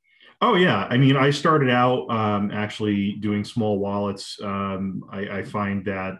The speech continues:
a lot of my things are very minimalistic. I don't really believe in items with too many pockets or bells and whistles that you don't really need. Um, I was particularly, um, really focused on making an,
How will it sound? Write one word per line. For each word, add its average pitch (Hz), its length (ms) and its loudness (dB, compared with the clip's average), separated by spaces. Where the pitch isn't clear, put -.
a 101 40 -8
lot 98 300 -4
of 101 80 -4
my 98 180 -4
things 95 240 -8
are 95 80 -6
very 95 240 -6
minimalistic. 95 800 -8
I 92 100 -6
don't 98 440 -4
really 95 340 -2
believe 95 500 -4
in 92 360 -6
items 92 280 -6
with 90 140 -10
too - 120 -6
many 95 200 -2
pockets 95 840 -4
or 92 300 -6
bells 135 260 0
and 117 140 -2
whistles 113 320 -2
that 107 160 -4
you 107 60 -4
don't 107 200 -2
really 107 240 2
need. 104 720 -4
Um, 95 500 -8
I 127 80 2
was 120 120 0
particularly, 107 1120 0
um, 98 480 -6
really 104 360 0
focused 101 680 -8
on 98 340 -6
making 98 680 -6
an, 101 400 -4